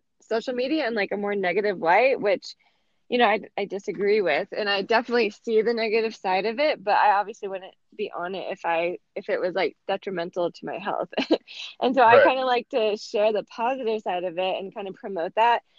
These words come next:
Speaker 1: while making people aware of, like, you know, there's obviously too much of anything is gonna be bad for you no matter what it is. And
Speaker 2: Mm-hmm.
Speaker 1: so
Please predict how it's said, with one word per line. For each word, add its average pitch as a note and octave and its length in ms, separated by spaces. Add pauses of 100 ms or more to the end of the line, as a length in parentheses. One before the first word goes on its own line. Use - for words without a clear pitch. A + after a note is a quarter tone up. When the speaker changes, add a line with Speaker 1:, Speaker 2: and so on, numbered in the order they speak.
(200)
Speaker 1:
while A3 140
making A3 340
people G#3 220
aware G3+ 440
of, F#3+ 220
like, E3+ 280 (280)
you C4 120
know, G#3+ 100
there's G#3 260
obviously A3 560 (200)
too D4 160
much B3+ 200
of G3+ 100
anything G3+ 420
is F#3 120
gonna F#3 140
be E3 120
bad E3+ 300
for E3 80
you C#3 120
no F3 120
matter D3 280
what D3+ 160
it C3 140
is. A2+ 300 (400)
And A3 200
Speaker 2:
Mm-hmm. - 20
Speaker 1:
so A3+ 440